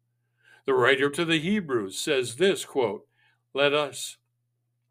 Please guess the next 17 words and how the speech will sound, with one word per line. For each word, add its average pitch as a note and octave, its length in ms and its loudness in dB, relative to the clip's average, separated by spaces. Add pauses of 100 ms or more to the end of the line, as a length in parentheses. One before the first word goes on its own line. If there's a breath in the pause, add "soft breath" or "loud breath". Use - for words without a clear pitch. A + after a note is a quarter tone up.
(160)
fix G3 400 2
our B2+ 240 4
eyes A2 440 0
on C#3 220 -6
Jesus," C#3+ 760 -8 (140)
close F2 340 -8
quote. - 380 -12 (760)
That C#3+ 180 0
is, C#3+ 300 -2 (520 soft breath)
our F3+ 320 2
focus - 680 -2 (300)
should G2+ 260 -10
be F#2+ 100 -12
Christ - 640 -2 (420)
and F#2+ 160 -6
his G2 220 -8
word. G2 540 -6